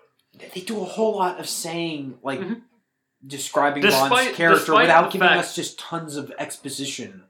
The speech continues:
Speaker 2: Despite the fact that the game itself is bad, <laughs> the, the, the overall, like, everything they, that they use, that they frame it,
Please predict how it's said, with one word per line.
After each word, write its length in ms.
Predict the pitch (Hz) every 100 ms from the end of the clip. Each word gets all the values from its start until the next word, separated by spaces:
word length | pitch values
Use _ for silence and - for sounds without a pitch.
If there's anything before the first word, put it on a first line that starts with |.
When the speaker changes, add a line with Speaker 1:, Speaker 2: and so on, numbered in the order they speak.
| -
Speaker 2:
Despite 480 | 170 180 208 233 254
the 60 |
fact 280 | - 196 185
that 80 | 190
the 60 | 143
game 200 | 139 143
itself 600 | - - 127 123 - _ _
is 200 | 139 135
bad, 540 | 131 127 120 127 139 - _ 170
<laughs> 200 | - 175
the, 460 | 185 170 147 -
the, 300 | 139 143 135 127 _ _ _ _ _ _ _ _ _ _ _
the 300 | 151 160 170
overall, 420 | 180 170 170 156
like, 160 | 160 151
everything 360 | 165 170 160
they, 200 | 143 127
that 160 | 147 127
they 80 | 131
use, 440 | 131 147 135 - _ _ -
that 160 | 143
they 100 | 131
frame 360 | 127 - 135 147
it, 160 | 156